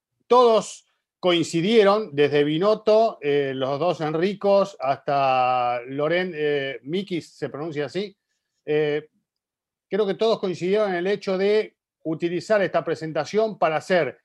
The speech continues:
hincapié principalmente en las mejoras que tenía el auto.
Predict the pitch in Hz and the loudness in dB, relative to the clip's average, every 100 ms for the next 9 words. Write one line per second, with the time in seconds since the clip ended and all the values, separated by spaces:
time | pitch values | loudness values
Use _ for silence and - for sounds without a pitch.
0 | _ - 147 147 147 151 220 233 175 160 | _ -8 -6 -2 -4 0 -2 -2 -4 -6
1 | 156 151 190 196 220 214 220 151 151 151 | -6 -2 -2 -2 -4 -2 -2 0 -2 -2
2 | 139 147 - 196 160 151 151 156 139 110 | -2 -6 -2 -4 -2 -4 -4 -4 -6 -6
3 | 104 101 | -10 -18